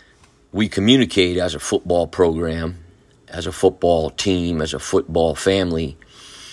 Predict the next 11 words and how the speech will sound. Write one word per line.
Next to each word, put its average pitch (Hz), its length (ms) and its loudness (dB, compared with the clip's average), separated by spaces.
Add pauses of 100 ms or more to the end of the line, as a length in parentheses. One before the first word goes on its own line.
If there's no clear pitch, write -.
(260)
I 85 140 -8
think 127 200 0
it's - 320 0 (1000)
really 104 500 6
interesting, 80 760 -4 (560)
uh, - 100 -20 (120)
to - 180 -2
understand 92 1000 0 (840)
how 104 760 2
a 90 80 -2
group 90 460 -2